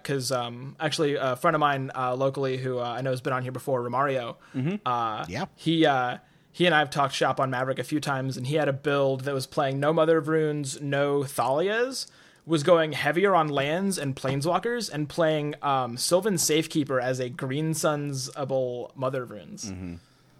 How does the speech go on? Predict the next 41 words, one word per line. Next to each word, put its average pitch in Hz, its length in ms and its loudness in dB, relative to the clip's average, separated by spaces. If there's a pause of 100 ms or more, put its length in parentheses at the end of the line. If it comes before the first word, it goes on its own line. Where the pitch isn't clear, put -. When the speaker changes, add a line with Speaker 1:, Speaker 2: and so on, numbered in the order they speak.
(180)
Speaker 3:
Oh, 262 360 -2
yeah, 190 300 2
Speaker 1:
That 156 100 4
Speaker 3:
I've 165 60 -2
seen 165 80 2
Speaker 1:
one, 151 180 0
Speaker 3:
builds 110 180 -6
like 98 160 -10
that - 80 -6
Speaker 1:
that 175 160 6
build 226 200 8
Speaker 3:
before. 196 40 6
Speaker 1:
was 180 80 4
a 175 60 2
Speaker 3:
That's 175 80 6
Speaker 1:
lot 156 100 8
of 151 80 2
Speaker 3:
cool. 185 140 -8
Speaker 1:
fun, 139 220 2
but 139 120 -4
it's - 460 -2
in 170 100 4
a 175 100 6
weird 165 360 4
spot 185 280 4
right 190 120 0
now 202 260 2
'cause 139 400 -2
you 139 60 -4
really 147 260 4
need 147 140 0
to 143 60 -2
be 143 100 0
able 139 160 0
to, 139 40 0
like, 131 200 0
have 127 240 -4
a 135 40 2
lot 135 180 2
of 135 40 -4
mana 151 340 -4